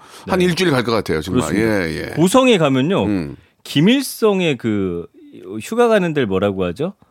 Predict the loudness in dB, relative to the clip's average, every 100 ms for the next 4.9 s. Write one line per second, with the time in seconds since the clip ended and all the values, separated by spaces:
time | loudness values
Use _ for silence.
0 | _ _ -6 -2 -2 -2 -2 0 0 -2
1 | -4 -8 _ -2 0 0 0 2 2 0
2 | -2 -2 2 4 6 4 4 4 4 4
3 | 2 0 0 -2 -4 _ _ -2 2 2
4 | 2 2 0 0 -2 -4 -4 0 2